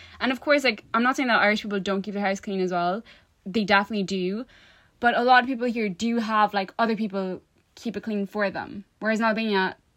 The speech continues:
it's to each their own. Like, no one hires a cleaner. Also, no one has the money for that, first of all. But if you do have a cleaner, people are like, "Why can't you keep the house clean themselves?" It's a very, like, strict mindset. Like, you should be able to keep your own home clean no matter how busy you are,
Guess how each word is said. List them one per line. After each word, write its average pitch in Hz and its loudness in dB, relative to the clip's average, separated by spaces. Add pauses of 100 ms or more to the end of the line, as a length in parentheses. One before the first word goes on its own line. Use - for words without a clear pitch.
(260)
it's - -6
to 285 -6
each 285 -8
their - 2
own. 214 0
Like, 180 0
no 208 0
one 277 2
hires 214 0
a 196 -6
cleaner. 175 -4
Also, 294 6
no 233 0
one 240 0
has 220 0
the 202 -2
money 202 0
for 220 -14
that, 226 4
first 190 -4
of 208 -4
all. 240 4
But 196 2
if 240 -4
you 233 -4
do 240 -2
have 220 2
a - -12
cleaner, 220 -4
people 202 -8
are 202 2
like, 196 -2
"Why 196 -2
can't 220 -4
you 202 -10
keep 214 -10
the 196 -6
house 190 -4
clean 196 -4
themselves?" 180 -2
It's - -10 (120)
a 240 -8
very, 262 -2
like, 196 -2 (420)
strict - -6
mindset. 196 0
Like, 180 -4
you 214 -2
should 208 -4
be 214 -2
able 208 -2
to 208 -8
keep 202 -10
your 196 -6
own 202 -2 (400)
home 202 -2
clean 208 -2
no 180 0
matter 180 0
how 196 -4
busy 180 -6
you 165 -4
are, 175 -4